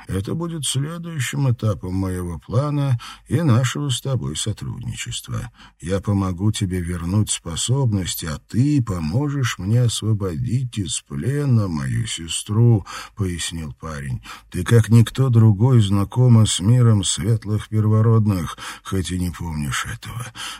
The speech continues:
В твоей голове настоящая энциклопедия фактов и сведений. Ты знаешь все их сильные и слабые стороны и ненавидишь так же сильно, как я. Вам с братом удалось такое, чего не могли добиться сотни других, пытавшихся до вас.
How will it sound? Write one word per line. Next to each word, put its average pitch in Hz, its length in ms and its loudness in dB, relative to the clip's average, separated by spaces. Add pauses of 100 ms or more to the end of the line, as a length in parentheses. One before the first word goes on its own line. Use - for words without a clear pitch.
В - 80 -10
твоей 104 420 4
голове 107 420 4
настоящая 110 760 2
энциклопедия 104 1080 2
фактов 92 560 -4
и 87 80 -8
сведений. 80 720 -2 (240)
Ты 101 160 2
знаешь 107 480 4
все 107 360 0
их - 100 -6
сильные 110 560 4
и - 20 -2
слабые 104 600 2
стороны 107 680 2 (220)
и 101 180 4
ненавидишь 113 760 6
так 113 300 4
же 107 200 2
сильно, 120 560 4
как 113 280 0
я. 117 340 4 (280)
Вам 92 300 0
с 80 80 -6
братом 90 440 -2
удалось 90 440 -4
такое, 98 460 -2
чего 95 260 -2
не 95 120 0
могли 95 340 0
добиться 98 580 0
сотни 107 540 2
других, 101 600 0
пытавшихся 104 760 0
до 104 160 2
вас. 107 480 2